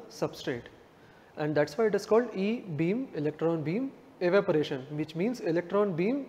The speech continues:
results in evaporation of the desired material onto the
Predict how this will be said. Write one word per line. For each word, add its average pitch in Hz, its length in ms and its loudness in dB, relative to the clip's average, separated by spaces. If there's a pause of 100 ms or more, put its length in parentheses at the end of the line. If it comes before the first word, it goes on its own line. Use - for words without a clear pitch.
(100)
results 185 340 2
in 220 200 2
evaporation 202 580 4
of 165 160 -2
the 196 200 4 (220)
desired 156 460 2
material 151 420 0 (460)
onto 147 320 0
the 202 120 -2